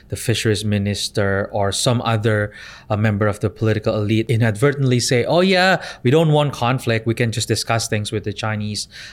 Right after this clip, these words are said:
uh, peacefully," that could be seen as implicitly acknowledging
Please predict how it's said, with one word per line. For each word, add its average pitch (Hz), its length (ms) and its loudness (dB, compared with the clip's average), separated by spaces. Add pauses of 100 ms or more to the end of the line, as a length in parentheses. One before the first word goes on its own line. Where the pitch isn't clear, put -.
uh, 95 100 0
peacefully," 98 640 0 (340)
that 175 220 0
could 117 140 0
be 113 80 2
seen 113 400 0
as 101 520 -2 (260)
implicitly 131 680 2
acknowledging 120 680 2